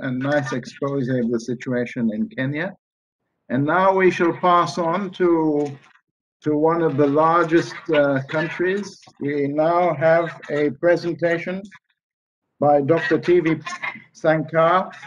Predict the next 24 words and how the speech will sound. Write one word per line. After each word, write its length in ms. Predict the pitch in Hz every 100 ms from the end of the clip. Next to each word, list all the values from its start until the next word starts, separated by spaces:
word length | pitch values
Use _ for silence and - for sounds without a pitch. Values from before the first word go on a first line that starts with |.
| - - _ -
of 400 | 147 147 139 135 -
the 320 | 143 147 147 143
Ministry 640 | 147 170 170 - 175 160
of 260 | 151 139 120
Agriculture 600 | 147 151 139 156 147 147
and 140 | 135
Farmer 480 | - 151 151 151 143
Welfare 600 | 147 156 160 156 147 143
in 160 | 139 135 135
India. 460 | 180 175 180 180 180 _ - - - _ _ - 135
And, 480 | 139 143 139 135
uh, 320 | 131 131 131 120 127
this 240 | 170 170
is 260 | 151 143 139
of 160 | 127
the 100 | 123
country 460 | 123 151 147 - 143
which 280 | 135 113 127
is, 380 | 123 117 117 113
uh, 140 | 113
one 280 | 113 120 123
of 120 | 113
the 100 | 113
largest, 580 | 117 120 123 113 117